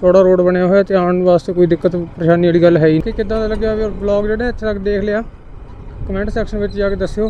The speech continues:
ਤੇ ਨੈਕਸਟ ਵੀ ਦੇਖਾਂਗੇ, ਜੇ ਆਪਣਾ ਪ੍ਰੋਗਰਾਮ ਬਣ ਗਿਆ ਤਾਂ ਆਪਾਂ ਖਜਿਆਰ ਦੇ ਐਕਸਪਲੋਰ ਕਰਾਂਗੇ,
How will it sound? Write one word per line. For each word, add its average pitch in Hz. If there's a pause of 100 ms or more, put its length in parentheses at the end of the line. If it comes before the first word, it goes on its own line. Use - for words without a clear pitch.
ਤੇ 180
ਨੈਕਸਟ 180
ਵੀ 220
ਦੇਖਾਂਗੇ, 208
ਜੇ 208
ਆਪਣਾ 202
ਪ੍ਰੋਗਰਾਮ 190
ਬਣ 185
ਗਿਆ 190
ਤਾਂ 190
ਆਪਾਂ 185
ਖਜਿਆਰ 180 (560)
ਦੇ 180
ਐਕਸਪਲੋਰ 185
ਕਰਾਂਗੇ, 185